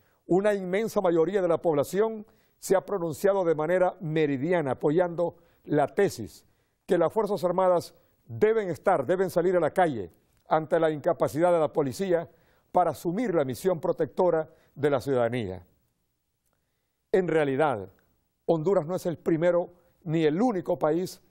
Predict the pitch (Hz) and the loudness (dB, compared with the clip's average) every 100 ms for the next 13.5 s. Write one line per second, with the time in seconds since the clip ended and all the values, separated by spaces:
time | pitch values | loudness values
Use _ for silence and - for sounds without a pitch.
0 | _ _ - 190 165 202 - 175 190 156 | _ _ -2 0 2 -2 -4 -4 -2 -2
1 | 147 190 131 - 165 165 165 147 120 123 | -4 -2 -2 0 2 2 2 -2 -4 -2
2 | 170 170 160 156 _ _ - 165 170 147 | 0 2 0 -4 _ _ 0 0 0 -2
3 | - 147 156 147 151 - _ _ _ 139 | 0 0 0 0 -4 -6 _ _ _ -2
4 | 151 139 147 139 - 151 196 151 151 156 | 0 0 -2 -2 -2 0 0 0 2 2
5 | 135 147 135 151 139 - 175 110 - 104 | 2 0 0 0 0 0 0 -2 -12 -20
6 | _ _ _ _ _ _ _ _ 220 233 | _ _ _ _ _ _ _ _ -2 0
7 | - 220 - 170 202 165 143 - 143 143 | -2 -2 2 4 4 2 -2 0 0 0
8 | 196 175 175 190 180 _ _ - 170 185 | -2 -4 -2 -2 -2 _ _ -2 0 2
9 | 165 139 - 180 185 147 160 151 170 165 | 0 -2 0 0 0 -2 0 2 0 0
10 | 147 - 151 160 147 - 127 135 139 131 | -2 -2 0 0 0 -2 -2 0 0 0
11 | 185 139 101 - - _ _ _ _ - | 0 -2 -4 -12 -20 _ _ _ _ -4
12 | 143 196 202 175 151 175 143 175 170 131 | 0 0 0 0 0 -2 -2 -4 -2 -2
13 | - 180 175 165 | 0 0 0 -4